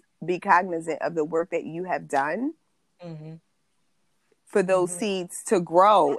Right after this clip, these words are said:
Speaker 1: and for those seeds to grow and really do with, you know,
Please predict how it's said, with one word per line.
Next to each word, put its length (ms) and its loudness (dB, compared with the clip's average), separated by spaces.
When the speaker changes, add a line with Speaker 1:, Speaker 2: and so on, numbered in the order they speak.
Speaker 1:
and 320 -4
for 120 -6
those 240 -4
seeds 260 -10
to 120 -4
grow 340 2
and 220 -6
really 560 -4
do 120 -4
with, 180 -2
you 140 -4
know, 360 0